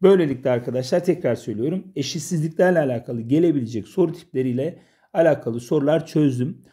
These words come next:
On birinci sınıflar bu videoyu izlemeden yazılıya girmeyin. Tavsiye ediyorum arkadaşlar. Ee, görüşürüz.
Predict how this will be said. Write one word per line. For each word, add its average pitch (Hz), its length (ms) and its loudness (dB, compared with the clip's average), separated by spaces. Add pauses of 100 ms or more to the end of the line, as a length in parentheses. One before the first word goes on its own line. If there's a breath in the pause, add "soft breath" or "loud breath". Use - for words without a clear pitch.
(180 soft breath)
On 170 240 4
birinci 151 240 2
sınıflar 135 480 -6
bu 170 120 -4
videoyu 151 280 2
izlemeden 151 480 -2
yazılıya 147 500 0
girmeyin. 143 640 0 (120)
Tavsiye 156 440 -2
ediyorum 107 280 -4
arkadaşlar. 95 640 -8 (640 soft breath)
Ee, 127 200 2
görüşürüz. 180 720 2